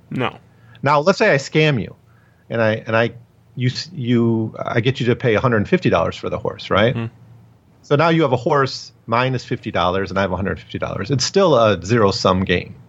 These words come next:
Speaker 1: Mm-hmm.
Speaker 2: Right? There's no wealth created, but a lot of people think trade creates wealth, right? The ruling class today talks that way.
Speaker 1: Yes.
Speaker 2: But that's just numbers on a,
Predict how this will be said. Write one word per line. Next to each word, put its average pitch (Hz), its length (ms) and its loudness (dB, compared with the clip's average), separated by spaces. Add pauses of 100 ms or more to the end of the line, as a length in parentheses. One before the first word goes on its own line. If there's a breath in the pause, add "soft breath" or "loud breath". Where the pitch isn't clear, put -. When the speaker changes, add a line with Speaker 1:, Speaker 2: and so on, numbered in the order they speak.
(440)
Speaker 1:
Mm-hmm. 110 220 -8 (880)
Speaker 2:
Right? 101 200 2
There's 131 140 0
no 202 100 2
wealth 113 380 0
created, - 420 -14 (100)
but 113 220 0 (200)
a 117 80 -4
lot 165 160 2
of 233 60 -8
people 127 200 0
think 110 220 0
trade 95 300 -4
creates 90 260 -6
wealth, - 360 -2 (340)
right? 90 200 0 (120)
The - 80 -2
ruling 131 240 4
class 107 220 2
today 101 340 2
talks - 400 -6
that - 160 -6
way. - 260 -14
Speaker 1:
Yes. 117 340 -4 (680)
Speaker 2:
But 165 120 2
that's 190 140 0
just - 320 -2
numbers 147 440 2
on 127 180 2
a, 98 200 0